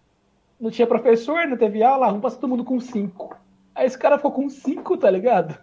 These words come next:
Só porque não tinha professor. Isso rola pra caramba, rola demais em escola pública. Saca? E aí quando você pode ter um, um, enfim, é, você, em escola particular o cara teve professor e teve oportunidade de tirar uma nota maior. Se tirar um seis já tá bom, já.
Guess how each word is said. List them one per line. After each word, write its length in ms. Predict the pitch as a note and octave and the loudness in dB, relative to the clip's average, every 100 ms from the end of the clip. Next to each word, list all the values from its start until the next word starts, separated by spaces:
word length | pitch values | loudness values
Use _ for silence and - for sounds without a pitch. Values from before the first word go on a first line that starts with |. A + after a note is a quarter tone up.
| _ _ _ | _ _ _
Só 160 | - D#4+ | -4 -2
porque 260 | F4+ - | 0 2
não 100 | B3+ | 2
tinha 140 | B3+ C4+ | 4 4
professor. 720 | A#3 D#4 C4+ - G#3 E3+ - _ _ _ _ - | 2 2 -4 0 2 2 -2 _ _ _ _ -10
Isso 240 | C4+ - | -6 0
rola 220 | C4+ D#4+ | 4 4
pra 160 | D#4+ E4 | 2 -4
caramba, 500 | F4 B3+ G3+ F4 - | 0 2 2 0 -8
rola 240 | - A#3 | -6 -4
demais 640 | B3 B3+ A3+ F#3 G#3 D4+ - | -4 -6 -2 0 0 -4 -6
em 40 | G3 B3+ | -8 -8
escola 300 | F3+ G#3+ F#3+ | -4 0 0
pública. 380 | - A#3 C4 - _ _ _ _ _ _ _ | -2 -8 -8 -16 _ _ _ _ _ _ _
Saca? 280 | - G3 - | -8 -6 -4
E 160 | F#3 G#3+ | -2 0
aí 100 | G#3 | 4
quando 180 | A3+ | 4
você 100 | A#3 | 4
pode 260 | A3+ G#3+ G#3 | 4 4 2
ter 120 | A3 | 0
um, 260 | G#3 G#3 G#3+ A3 | 0 -2 -6 -12
um, 300 | A3 G3 F3+ - _ _ _ - | -10 -10 -10 -16 _ _ _ -18
enfim, 400 | F3+ F3 C3+ B2 | -14 -12 -14 -16
é, 240 | D#3+ A#2+ B2+ | -16 -16 -16
você, 260 | D#3+ D#3 _ _ _ - | -16 -16 _ _ _ -20
em 60 | |
escola 220 | - F3 | -2 0
particular 420 | E3+ F3 - D#3+ F3 | 2 -2 0 0 2
o 40 | |
cara 120 | G3 | 0
teve 120 | F3 F3 | 0 -4
professor 480 | F3 F3+ - D#3 F3+ | -6 -6 -4 -4 -4
e 60 | |
teve 260 | F3 F#3 F3+ | -4 -2 -2
oportunidade 480 | F#3 - F3+ D#3+ D#3 | -6 -10 -6 -6 -8
de 60 | |
tirar 240 | - E3+ E3 | -6 -6 -2
uma 100 | D#3+ | -4
nota 160 | D#3 | -4
maior. 380 | F3 E3+ D3 C#3+ _ _ | -6 -6 -8 -10 _ _
Se 80 | - | -4
tirar 140 | F#3 | -2
um 80 | A#3+ | -4
seis 280 | - G3+ A#3 | 0 2 4
já 100 | A#3+ | 2
tá 100 | B3+ | 0
bom, 260 | F#3 F#3 | -4 -6
já. 160 | F3 | -10